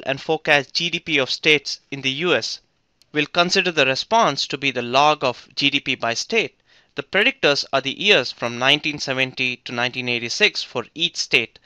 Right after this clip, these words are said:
and the grouping variable here is state, and we have forty-eight different states. The approach we'll take is to fit simple fixed effects or ordinary least squares models to begin with,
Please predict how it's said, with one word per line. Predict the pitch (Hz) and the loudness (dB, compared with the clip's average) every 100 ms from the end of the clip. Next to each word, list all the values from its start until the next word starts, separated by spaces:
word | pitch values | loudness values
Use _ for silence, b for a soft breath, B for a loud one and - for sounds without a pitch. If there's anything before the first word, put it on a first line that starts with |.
| b b b | b b b
and | 127 127 123 | 0 0 0
the | |
grouping | 131 190 220 247 | -2 -2 -2 0
variable | 160 143 135 135 131 - | 4 4 2 -2 -6 -10
here | _ 135 131 - | _ 0 0 -2
is | 127 - | -4 -4
state, | - 175 147 - | 0 2 2 0
and | 131 131 | -6 0
we | |
have | 131 - | 0 0
forty-eight | 175 196 202 160 | -2 0 0 -2
different | 131 - 123 | -4 -4 -6
states. | - 110 101 - - _ _ _ _ _ _ _ - | -6 -8 -10 -12 -14 _ _ _ _ _ _ _ -4
The | |
approach | 170 285 320 240 | 0 2 2 2
we'll | 196 | -2
take | - 131 127 _ | 2 0 0 _
is | 147 | -10
to | 160 | -10
fit | - 180 - | -4 -4 -2
simple | - 226 233 247 | -2 -2 0 0
fixed | - 220 - | 0 -4 0
effects | 165 - 147 - - - | 0 0 -2 -2 -6 0
or | 139 135 131 b b b | 4 2 0 b b b
ordinary | 151 175 175 156 147 | 2 2 2 2 2
least | 143 - | 0 0
squares | 143 131 139 | 0 0 0
models | 160 226 143 - | 2 2 0 -6
to | 143 | -6
begin | 156 208 220 | 0 2 2
with, | 127 | -2